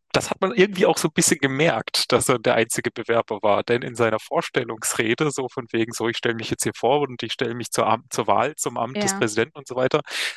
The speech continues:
Speaker 1: war er jetzt nicht so zielstrebig oder vorbereitet, würde ich behaupten.
Speaker 2: Oh
Speaker 1: Er hat eher so
Speaker 2: nein.
Speaker 1: seinen Lebenslauf erzählt, was für mich schon mal spannend war. Er kommt so aus von einer, ähm,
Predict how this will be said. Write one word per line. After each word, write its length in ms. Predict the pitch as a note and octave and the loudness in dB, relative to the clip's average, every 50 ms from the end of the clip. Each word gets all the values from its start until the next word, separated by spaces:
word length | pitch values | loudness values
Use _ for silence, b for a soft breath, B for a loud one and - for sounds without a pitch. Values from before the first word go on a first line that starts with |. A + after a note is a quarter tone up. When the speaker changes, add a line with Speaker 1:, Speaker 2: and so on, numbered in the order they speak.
| - | -4
Speaker 1:
war 220 | - - D#3 E3 F3 | -2 0 2 4 4
er 60 | F3 | 4
jetzt 260 | F3+ F3 E3+ - - - | 4 4 2 2 0 -4
nicht 240 | F3 G#3+ - - | -4 -4 -2 -2
so 140 | - - G3 - G3 F#3+ | -2 -2 -2 -2 -4 -4
zielstrebig 960 | - - - F#3+ G3+ G#3 - - - - - C#3+ B2+ B2 A#2 A#2+ A#2 - | -2 -2 -2 -2 -2 -2 -2 -2 -2 0 0 2 2 2 2 0 -2 -2
oder 400 | - C3+ B2 B2+ B2 B2 A#2+ B2 - _ _ - | -2 0 4 4 6 6 6 4 2 _ _ -2
vorbereitet, 720 | - F3+ D#3+ E3 C3+ A#2 A2 G#2 G#2 A2 - A#2+ G#2+ - - | 0 0 0 0 0 0 0 0 0 -4 -6 -8 -10 -8 -10
würde 120 | A#2 A2 A2+ | -10 -10 -10
ich 100 | - - | -8 -8
behaupten. 800 | - A#2 - A2 G#2+ G#2 A2 - _ _ _ - A2 G#2+ A2 - | -6 -2 0 2 2 2 0 -2 _ _ _ -14 -10 -8 -4 0
Speaker 2:
Oh 40 | A2 | 4
Speaker 1:
Er 140 | - A#2 A#2 | 4 6 4
hat 160 | B2+ - - | 4 2 2
eher 220 | - - - - | 2 2 2 2
so 80 | - - | 2 2
Speaker 2:
nein. 0 | |
Speaker 1:
seinen 240 | - B2+ A2+ A2+ - | 2 2 2 2 0
Lebenslauf 680 | - G#2+ A2+ - - F#3 - - - - - - - - | -2 0 0 0 0 -2 -4 -2 0 0 0 -2 -2 -2
erzählt, 460 | - - - - - - G#3+ A3+ A3 - | -4 -4 -4 -2 -2 -2 -2 -2 -2 -2
was 140 | B2+ A#2 - | -4 -4 -2
für 120 | - C#3+ | -2 -2
mich 240 | A#2+ - B3 - - | 0 2 0 0 0
schon 140 | - F#3 D#3 | -2 -2 -2
mal 140 | B2 A#2 - | -2 -4 -6
spannend 460 | - - G#2+ G#2 B2+ F3+ A3 A3 - _ | 0 0 2 2 2 -2 -10 -18 -18 _
war. 340 | - - - - A3 A3+ - | -8 -4 -2 0 0 0 2
Er 180 | - C#3 C3+ C3+ | 2 2 2 2
kommt 280 | - - D3 E3+ F#3 | 0 -2 -6 -8 -6
so 100 | - G3+ | -6 -6
aus 160 | - E3 D#3+ - | -4 -4 -6 -6
von 160 | - D#3+ D#3+ | -4 -4 -4
einer, 280 | D#3+ D#3+ D#3 - - | -2 -2 -2 -2 0
ähm, 360 | - C3+ C3+ C#3 C3+ C3+ C3 | 0 0 0 -2 -6 -12 -16